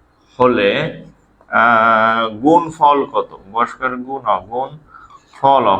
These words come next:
ফল কত, কত? আচ্ছা, দেখেন, দুটি সংখ্যার যোগফল বাইশ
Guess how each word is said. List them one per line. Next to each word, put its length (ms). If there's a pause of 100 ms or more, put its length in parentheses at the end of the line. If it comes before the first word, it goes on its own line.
ফল 400
কত, 640
কত? 220 (800)
আচ্ছা, 280 (400)
দেখেন, 500 (180)
দুটি 440
সংখ্যার 800
যোগফল 840
বাইশ 680